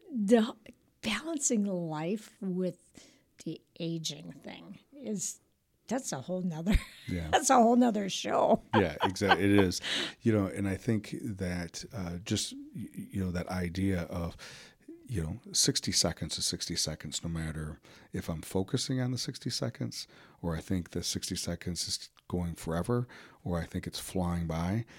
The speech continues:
Speaker 1: Right.
Speaker 2: The clock doesn't really care.
Speaker 1: Right.
Speaker 2: It's the same seconds that make up the minute, right?
Speaker 1: Yes.
Speaker 2: Um,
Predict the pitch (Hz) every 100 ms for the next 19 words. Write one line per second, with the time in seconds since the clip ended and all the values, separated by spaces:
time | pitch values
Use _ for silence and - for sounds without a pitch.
0 | - 185 170 143 _ _ _ _ _ _
1 | - - 160 131 - 85 80 - _ _
2 | - 90 73 - - 104 78 82 - -
3 | - 208 208 202 170 - - - - -
4 | - 110 104 85 - _ - - 123 -
5 | 78 85 - - - 92 85 - - 90
6 | 85 87 - 87 113 76 - - - 92
7 | 95 185 208 - - - 90 90 85 80
8 | -